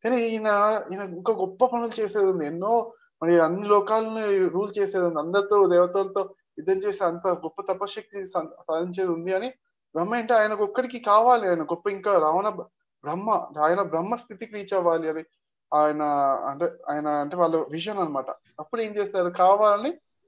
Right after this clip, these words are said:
ఆయనకి, ఆయనకి ఇవ్వలేదు అనమాట, Experience ఇవ్వలేదు, వరం ఏమి ఇవ్వలేదు.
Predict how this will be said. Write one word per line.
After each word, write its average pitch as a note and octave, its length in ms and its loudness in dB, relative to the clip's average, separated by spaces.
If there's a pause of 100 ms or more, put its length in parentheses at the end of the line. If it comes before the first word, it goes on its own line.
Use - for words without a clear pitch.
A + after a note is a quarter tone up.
ఆయనకి, E3+ 240 0
ఆయనకి F3+ 320 -2
ఇవ్వలేదు F3 320 2
అనమాట, C#3+ 260 -4
Experience F3+ 480 -8
ఇవ్వలేదు, D#3 240 -2
వరం D#3 260 0
ఏమి D3+ 160 -8
ఇవ్వలేదు. C3+ 340 -8